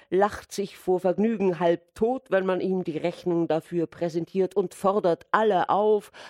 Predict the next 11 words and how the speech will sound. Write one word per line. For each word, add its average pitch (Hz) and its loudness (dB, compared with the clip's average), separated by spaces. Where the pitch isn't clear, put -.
das - -8
Benehmen 208 2
dieses 165 -6
Teufelskerls 165 -2
zu 170 -6
bewundern. 143 -2
Um 262 -4
ihn 226 -4
nicht 214 -8
zu 175 -8
kränken, 165 -4